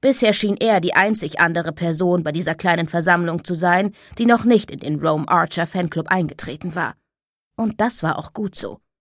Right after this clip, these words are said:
Rhodey war vermutlich der einzige Kerl in der Gruppe, der dem Ex-Soldaten körperlich gewachsen wäre,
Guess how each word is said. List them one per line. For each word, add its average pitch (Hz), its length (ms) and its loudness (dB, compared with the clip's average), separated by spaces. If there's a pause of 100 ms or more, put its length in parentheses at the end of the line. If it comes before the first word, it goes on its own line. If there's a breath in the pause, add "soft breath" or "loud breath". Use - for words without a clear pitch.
(1120)
Rhodey 214 420 6
war 160 100 4
vermutlich 180 520 0
der - 160 4
einzige 196 420 0
Kerl 202 280 4
in 151 100 0
der 151 120 0
Gruppe, 165 360 0
der 151 120 2
dem 160 140 0
Ex-Soldaten 160 800 0
körperlich 180 440 0
gewachsen 165 480 -2
wäre, - 320 -8